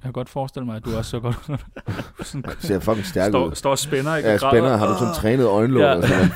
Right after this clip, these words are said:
Speaker 2: fyrer bare, du ved, og tårer ud.
Speaker 1: <laughs> Du vil skyde med.
Speaker 2: Ja.
Speaker 1: <laughs> Øh, ja, og så, øh, Lasse, han siger, det er også et, øh, gyldent moment at blive afvist på den her måde. Og det synes jeg er en meget god måde at se det på. Man siger sådan, du ved,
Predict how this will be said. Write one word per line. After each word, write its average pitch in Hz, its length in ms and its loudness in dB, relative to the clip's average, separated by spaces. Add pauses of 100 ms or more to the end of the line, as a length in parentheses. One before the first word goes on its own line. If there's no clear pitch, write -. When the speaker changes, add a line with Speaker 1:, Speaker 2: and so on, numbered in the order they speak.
Speaker 2:
fyrer 147 300 6
bare, 95 220 6
du 95 80 0
ved, 92 200 2
og 82 100 -4 (120)
tårer 107 380 4
ud. 101 200 -2 (120)
Speaker 1:
<laughs> 247 200 -6
Du - 60 -2
vil 147 100 0
skyde 160 520 2
med. 147 160 -2 (380)
Speaker 2:
Ja. 175 80 0
Speaker 1:
<laughs> - 0 - (800)
Øh, 135 460 6
ja, 139 100 8
og 143 140 4
så, 165 120 4
øh, 156 120 6
Lasse, 135 260 4
han 147 100 0
siger, 143 200 4
det 143 160 0
er 135 40 8
også 139 280 4
et, 147 120 -2
øh, 117 220 2
gyldent 175 260 2
moment 143 420 -2
at 139 60 2
blive 131 140 -2
afvist 135 380 2
på - 80 -4
den 131 140 0
her 131 80 2
måde. 107 280 -2
Og 131 100 -6
det 147 100 2
synes 135 160 -6
jeg 139 40 2
er 123 40 2
en 117 40 -2
meget 117 220 -2
god 143 120 0
måde 117 180 4
at 113 60 0
se 113 140 -6
det 110 80 -8
på. 110 160 -4
Man 127 100 -2
siger 113 140 -2
sådan, 117 120 -6
du 120 100 -4
ved, 113 100 2